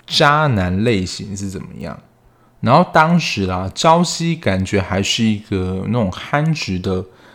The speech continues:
大学生，所以他其实对于感情其实也不太了解，然后吸引到的，你要说可能也是怪怪的人吧。然后他们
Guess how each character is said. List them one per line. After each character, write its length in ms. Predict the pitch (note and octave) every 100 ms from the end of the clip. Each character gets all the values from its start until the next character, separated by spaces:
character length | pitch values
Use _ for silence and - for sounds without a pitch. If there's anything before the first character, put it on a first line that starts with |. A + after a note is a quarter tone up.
| -
大 220 | - F#2+
学 280 | F#2 G2+ F#2
生， 240 | F2+ G2+ G#2+
所 160 | E3
以 40 | C#3
他 180 | C#3
其 200 | C3+ G#2+
实 340 | F#2 G2 F#2+ G2 - _
对 180 | - A#2+
于 60 | G2+
感 260 | G2 F2+ F2+
情 220 | - F#2+
其 140 | A#2+
实 60 | B2+
也 60 |
不 100 | C3
太 160 | A2+ G2+
了 260 | F2 F2 F2+
解， 180 | - F2+
然 100 | G2+
后 80 | C3+
吸 320 | - - D3
引 140 | F2+
到 240 | F2+ G#2 F2
的， 240 | F#2+ F#2+ - - C#3+
你 120 | G#2+ F#2
要 140 | D3 C#3+
说 260 | - C3+
可 180 | C3+ -
能 120 | F2+
也 140 | F2+ E2+
是 320 | - G#2+ F#2
怪 280 | - C#3 F2+
怪 220 | - G2
的 80 | F2
人 200 | - - -
吧。 220 | - - - - - -
然 140 | G2+
后 100 | C#3 C3+
他 120 | C#3+
们 420 | C3 G#2 F#2+